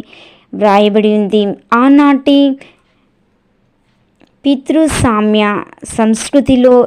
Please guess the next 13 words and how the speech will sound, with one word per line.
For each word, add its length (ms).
తండ్రి 400
వంశవాళి 1000
ప్రాధాన్యం. 640
ఆదికాండం 680
ఐదో 240
అధ్యాయము, 460
మత్తయి 520
సువార్త 500
ఇచ్చిన 480
వంశవాళి 720
కూడా 320
ఒకటో 360
అధ్యాయంలో 520